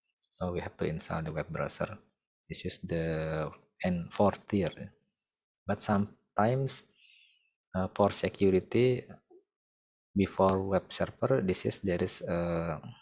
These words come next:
firewall, yeah, firewall to, uh, ensure that only the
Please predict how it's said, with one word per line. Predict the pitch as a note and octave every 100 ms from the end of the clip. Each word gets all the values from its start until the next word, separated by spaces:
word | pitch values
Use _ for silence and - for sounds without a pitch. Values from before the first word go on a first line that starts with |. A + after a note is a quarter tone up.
| _ _
firewall, | - - - G2 G2+ G2+ F#2+
yeah, | D#2+ D#2+ G#2 - - _ _
firewall | E2+ E2 F2 F2 E2+ -
to, | D#2 D2+ D#2 G#2 _ _ _ _ _ _ _ _ -
uh, | E2 D#2+ D#2+ C#2+ - _ _ _ _ _ _ -
ensure | E2+ D#2+ - F2+ G#2+ A2
that | E2+ D#2+ - -
only | E2+ E2+ D#2+ D#2 E2
the | E2 D#2 D#2+ D#2